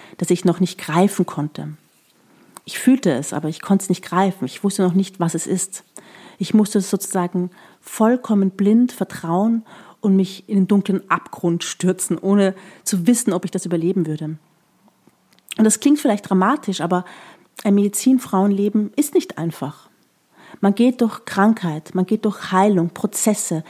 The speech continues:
Ängste, Schmerz, ähm, trifft auf seine inneren und äußeren Dämonen.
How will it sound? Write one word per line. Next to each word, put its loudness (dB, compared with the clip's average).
Ängste, 2
Schmerz, 0
ähm, 2
trifft 0
auf -4
seine 4
inneren 4
und -2
äußeren 2
Dämonen. 0